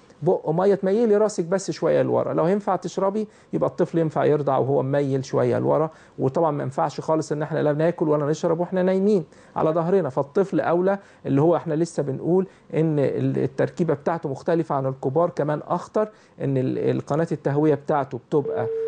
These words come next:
اقصر واعرض واكثر استقامه.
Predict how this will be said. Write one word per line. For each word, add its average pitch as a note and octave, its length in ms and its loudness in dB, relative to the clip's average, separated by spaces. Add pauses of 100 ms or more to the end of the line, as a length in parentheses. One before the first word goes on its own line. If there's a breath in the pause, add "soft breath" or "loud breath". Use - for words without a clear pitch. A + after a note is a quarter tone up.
(160)
اقصر G3+ 480 -2 (180)
واعرض C3 1040 0 (140)
واكثر D3 680 -2
استقامه. A#2 560 -4